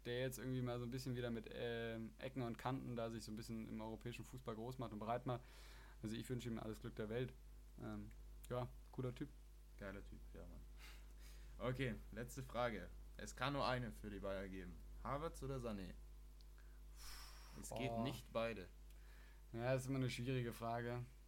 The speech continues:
Speaker 1: Weil ich glaub, beide sind einfach top beschlagene Fußballer. Also, äh, sowohl der eine als auch der andere.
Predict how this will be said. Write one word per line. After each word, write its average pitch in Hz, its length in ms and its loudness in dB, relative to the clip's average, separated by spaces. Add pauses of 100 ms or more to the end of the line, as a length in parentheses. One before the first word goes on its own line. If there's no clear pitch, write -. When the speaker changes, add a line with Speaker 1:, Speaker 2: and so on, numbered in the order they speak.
(680)
Speaker 1:
Weil 110 140 2
ich 117 60 0
glaub, 123 200 4
beide 123 320 12
sind 120 220 4
einfach 117 260 4 (100)
top 127 240 2
beschlagene 120 540 2
Fußballer. 113 720 4
Also, 117 420 2
äh, 113 720 0
sowohl 120 380 2
der 117 180 6
eine 120 300 2
als 123 220 -2
auch - 140 -4
der - 220 0
andere. 117 520 2